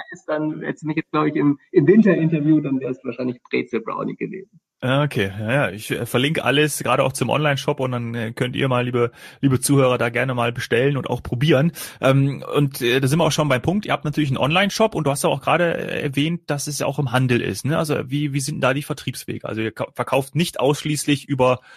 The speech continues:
Speaker 2: euren Online-Shop auf, äh, myshoko dot com, sondern seid auch dann im Handel vertreten. Sehe ich das richtig?
Speaker 1: Genau, wir fahren da eine zweiteilige Strategie. Also zum einen,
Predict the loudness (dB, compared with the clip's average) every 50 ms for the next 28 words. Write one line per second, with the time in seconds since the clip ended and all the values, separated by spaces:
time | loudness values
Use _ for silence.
0 | -20 -20 _ -2 2 2 4 4 4 2 2 2 2 2 2 2 0 0 0 -2
1 | -2 0 0 2 2 2 0 -2 -2 -2 0 0 0 0 0 -2 -2 -6 -6 -4
2 | -4 -4 -4 -4 -4 -2 -2 -2 -2 -4 -6 -6 -4 -4 -4 -4 -4 -8 -8 -6
3 | -6 -6 -4 -6 -6 -6 -2 -2 0 0 0 -2 -2 -4 -4 -4 -6 -8 -6 -6
4 | -6 -4 -6 -6 -8 -10 -10 -10 -10 -10 -12 -14 _ _ _ _ _ _ _ _
5 | _ _ -8 -4 -2 0 0 0 0 -2 -6 -8 -8 -8 -6 -6 -6 -4 -4 -4
6 | -2 -4 -4 -2 0 0 2 4 4 2 2 2 0 -2 -2 -4 -4 -4 -4 -4
7 | -2 -2 -2 -2 -2 -2 -4 -4 -4 -6 -4 -2 -2 -2 0 0 -2 -2 -2 -4
8 | -4 -6 -8